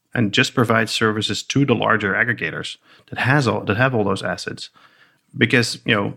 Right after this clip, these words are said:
leveraging their technology makes makes our scale gigawatts, uh, by default, right? If, if you look at Sunrun or at, um,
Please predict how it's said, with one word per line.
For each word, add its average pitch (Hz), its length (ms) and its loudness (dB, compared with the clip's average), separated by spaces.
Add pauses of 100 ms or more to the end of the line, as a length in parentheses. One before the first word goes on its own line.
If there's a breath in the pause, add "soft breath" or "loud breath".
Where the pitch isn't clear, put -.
(120)
leveraging 127 480 2
their 135 120 2
technology 101 680 -4 (140)
makes 107 340 -2 (480)
makes 107 420 2 (140)
our 113 200 4
scale 95 600 -4 (420)
gigawatts, 95 640 0 (300)
uh, 95 220 2
by 95 200 2
default, - 460 -8
right? - 140 -8
If, - 180 -8 (480 soft breath)
if - 100 -12
you 110 60 -2
look 104 120 0
at 98 80 -2
Sunrun 101 720 0
or 95 260 2
at, 92 300 -2
um, 92 280 -2